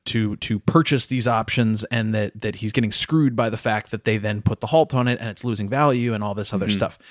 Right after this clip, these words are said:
Speaker 2: Yep.
Speaker 1: Nelson's claim, the New York guy, the breach of contract guy, his claims are a little bit weirder and more speculative. He, he just says that he wanted to buy it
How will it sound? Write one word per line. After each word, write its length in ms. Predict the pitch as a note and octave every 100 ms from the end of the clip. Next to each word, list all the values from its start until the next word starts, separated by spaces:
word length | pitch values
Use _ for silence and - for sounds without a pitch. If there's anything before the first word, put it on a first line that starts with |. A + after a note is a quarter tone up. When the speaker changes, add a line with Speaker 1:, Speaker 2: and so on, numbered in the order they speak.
| - - -
Speaker 2:
Yep. 200 | G#2 -
Speaker 1:
Nelson's 460 | E3 C#4+ F#4+ F3+ -
claim, 300 | D3 C3 A#2+
the 80 |
New 100 | A#2
York 300 | A2+ C#3+ C3+
guy, 220 | - G#2+ G#2+
the 100 | G#2+
breach 240 | B2 G#2+
of 60 | G2+
contract 460 | E3+ D#3 B2+ G2
guy, 200 | G2+ G2+
his 180 | - C#4+
claims 240 | - G4+ -
are 40 |
a 60 | C3
little 200 | D#3 A3+
bit 180 | D3
weirder 520 | G#2+ G#2+ B2+ F#3 G#3+ G3+
and 100 | B2+
more 160 | A2
speculative. 600 | - - D#3+ G3 G#3 G#3
He, 220 | - F3+ E3
he 140 | D#3
just 180 | E3+ B3+
says 160 | C#4 C4
that 80 | F3
he 80 |
wanted 480 | C#3 A#2 A2+ B2 C3 - -
to 100 | A#2
buy 400 | G2+ - G2+ A#2+
it 260 | E3+ -